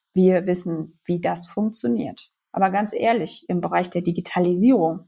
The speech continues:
kenne ich mich nicht so aus.“ Deswegen war das super wertvoll, dass sie zu uns gekommen sind und uns ganz viele Tipps und Tricks gegeben haben. Und wir haben am Ende ein Warenwirtschaftssystem eingeführt. Und das hat uns so, so, so stark geholfen. Wir wären überhaupt nie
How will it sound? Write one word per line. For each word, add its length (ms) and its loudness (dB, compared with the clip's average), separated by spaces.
kenne 200 -14
ich 120 -16
mich 140 2
nicht 200 0
so 160 -6
aus.“ 360 -8
Deswegen 400 2
war 100 6
das 220 0
super 500 0
wertvoll, 540 2
dass 200 -2
sie 140 0
zu 200 -2
uns 200 4
gekommen 400 -2
sind 240 -2
und 160 -4
uns 200 -8
ganz 220 2
viele 260 -2
Tipps 280 -6
und 140 -4
Tricks 300 -6
gegeben 420 -2
haben. 280 -2
Und 280 2
wir 200 0
haben 140 2
am 140 0
Ende 260 0
ein 120 -2
Warenwirtschaftssystem 1000 0
eingeführt. 680 -4
Und 220 0
das 220 -4
hat 140 -6
uns 280 -2
so, 240 2
so, 260 0
so 220 2
stark 360 -2
geholfen. 460 0
Wir 120 -4
wären 260 2
überhaupt 520 0
nie 500 6